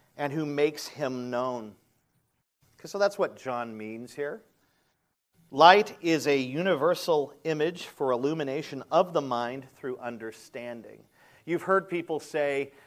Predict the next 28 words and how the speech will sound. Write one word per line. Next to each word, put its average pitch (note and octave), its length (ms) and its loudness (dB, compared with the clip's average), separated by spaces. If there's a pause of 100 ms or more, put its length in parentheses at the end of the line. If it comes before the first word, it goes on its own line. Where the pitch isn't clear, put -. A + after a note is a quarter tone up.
(100)
"The G3 80 6
light G#3+ 340 10
bulb B2 280 2
came A2 280 -8
on," F#2+ 360 -10
when B2+ 140 -10
they B2 140 -6
understand A2+ 580 -10
something. - 380 -20 (560)
Think D#3 260 -8 (200)
in B2+ 140 -14
terms A#2+ 360 -10
of C#3+ 140 -14
that. F2 280 -8 (680)
Light C3+ 380 4
can D#3+ 140 -6
have D#3 300 -2
to C#3+ 80 -4
do C#3+ 260 -4
with C#3+ 380 -2
illuminating E3 840 -2 (280)
someone D3+ 720 -4
with C3+ 300 -4
knowledge, B2 680 -4 (100)
helping D#3+ 520 -4
them, D#3+ 340 -6
making C#3+ 480 -6
them C3 200 -8